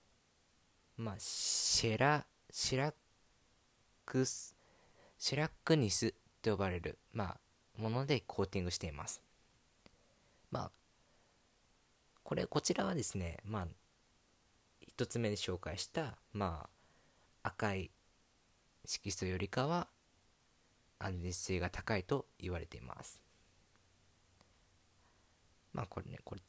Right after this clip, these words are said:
ち、こっちはあんまり心配する必要はないと思います。次はですね、抹茶アイスの、抹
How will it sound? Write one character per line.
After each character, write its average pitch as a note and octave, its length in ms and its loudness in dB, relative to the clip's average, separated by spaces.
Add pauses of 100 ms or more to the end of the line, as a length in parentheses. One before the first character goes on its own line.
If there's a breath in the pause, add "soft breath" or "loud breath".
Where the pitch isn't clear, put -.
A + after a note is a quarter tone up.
ち、 - 120 -14 (180)
こ - 120 0
っ - 60 -14
ち - 140 2
は - 80 8
あ - 40 6
ん G2+ 80 2
ま F#2+ 60 -2
り - 120 -10
心 - 280 -2
配 F2 140 0
す - 100 0
る F2 100 0
必 - 240 4
要 E2+ 60 2
は D#2+ 60 -2
な E2 80 -4
い - 60 -10
と - 100 -12
思 G1+ 80 -16
い - 60 -18
ま - 160 -16
す。 - 120 -18 (600)
次 D#3 240 -2
は C#3+ 60 2
で F#2+ 80 -4
す - 140 -2
ね、 F#2 180 -6 (2250)
抹 G2 260 -4 (240)
茶 F3+ 260 2
ア F#3 60 2
イ D3 60 2
ス - 220 0
の、 D#2+ 220 -6 (1400)
抹 G2+ 120 -6